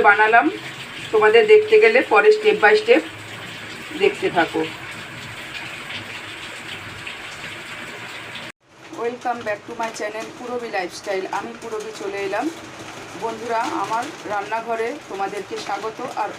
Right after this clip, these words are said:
অনেক অনেক ভালোবাসা। আজ নিয়ে চলে এলাম কচুরলতি দিয়ে চিংড়ি মাছ। তো আজকে কচুরলতি দিয়ে চিংড়ি মাছ করে দেখাবো। তো কিভাবে করব তোমরা দেখতে থাকো। আমি প্রথমে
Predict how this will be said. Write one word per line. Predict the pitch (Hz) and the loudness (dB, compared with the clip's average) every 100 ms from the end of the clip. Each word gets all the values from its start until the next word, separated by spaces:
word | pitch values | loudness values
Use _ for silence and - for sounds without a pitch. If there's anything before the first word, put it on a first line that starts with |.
| 208 | 0
অনেক | 320 302 | 0 0
অনেক | 202 175 156 | -2 -4 -4
ভালোবাসা। | 160 160 160 156 160 156 - - - 220 | -2 -2 -2 -6 -10 -12 -16 -18 -4 -2
আজ | 233 240 | -2 -6
নিয়ে | 233 233 233 | -8 -4 -2
চলে | 220 220 | 0 0
এলাম | 214 262 311 | 0 -2 -2
কচুরলতি | 226 - 240 220 214 214 | -4 -4 -6 -4 -6 -8
দিয়ে | 214 208 | -6 -6
চিংড়ি | 220 196 196 190 | -6 -6 -4 -2
মাছ। | 254 311 - - - | -2 -4 -12 -20 -16
তো | 214 214 | -2 -2
আজকে | 196 226 226 | -2 -6 -6
কচুরলতি | 220 233 220 220 226 | -6 -6 -6 -6 -8
দিয়ে | 226 233 | -8 -8
চিংড়ি | 220 202 202 | -10 -12 -12
মাছ | 208 - | -12 -10
করে | 214 202 | -10 -6
দেখাবো। | 190 220 185 262 330 _ _ - | -6 -6 -4 -4 -6 _ _ -20
তো | 220 | -14
কিভাবে | 254 240 233 240 226 | -8 -4 -2 -2 -4
করব | 208 277 320 | -4 -6 -6
তোমরা | 214 190 196 | -6 -8 -4
দেখতে | 190 - 208 | -6 -6 -10
থাকো। | 208 254 330 - _ - | -10 -8 -10 -12 _ -14
আমি | 196 233 214 | -12 -12 -12
প্রথমে | 196 220 226 | -12 -12 -8